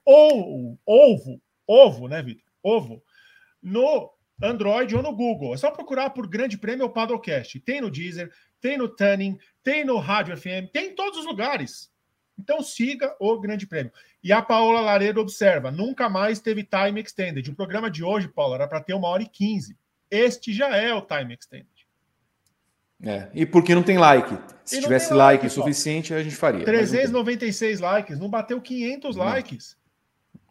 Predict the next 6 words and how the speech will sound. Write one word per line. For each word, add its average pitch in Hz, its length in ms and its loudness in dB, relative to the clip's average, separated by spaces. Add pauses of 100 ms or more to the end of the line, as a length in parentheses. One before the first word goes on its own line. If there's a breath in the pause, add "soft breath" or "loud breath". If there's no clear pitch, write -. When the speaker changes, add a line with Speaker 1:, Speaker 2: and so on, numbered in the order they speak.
Speaker 2:
Não 95 80 -18
bateu. 95 220 -18 (720)
Não 110 140 -8
bateu 98 180 -10
quinhentos - 240 -18
likes. - 460 -20